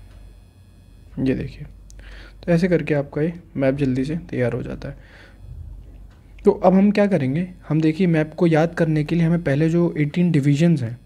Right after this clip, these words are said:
यूपी में टोटल, वो हम पहले समझेंगे, उसके बाद जितने भी डिस्ट्रिक्ट हैं, सेवेंटी फ़ाइव डिस्ट-,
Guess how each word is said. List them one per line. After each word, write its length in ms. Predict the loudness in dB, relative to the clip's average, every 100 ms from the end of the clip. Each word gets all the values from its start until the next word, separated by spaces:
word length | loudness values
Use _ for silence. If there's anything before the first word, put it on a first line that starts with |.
| -14 -4
यूपी 260 | -2 0
में 160 | 0 -2 -6
टोटल, 340 | -8 -6 -8 -8 -16 -20 -20 -20 -20 _ -4
वो 220 | 6 8
हम 100 | 8
पहले 220 | 4 2 0
समझेंगे, 500 | 0 -2 -2 -4 -8 -16 -20 -10
उसके 240 | -10 0 2
बाद 300 | 4 4 4
जितने 300 | 0 0 2
भी 120 | 2 -2 -4 -8 -2
डिस्ट्रिक्ट 400 | 0 0 -2 -4
हैं, 80 | -4
सेवेंटी 400 | 0 2 2 2
फ़ाइव 240 | 2 2
डिस्ट-, 240 | 0 -4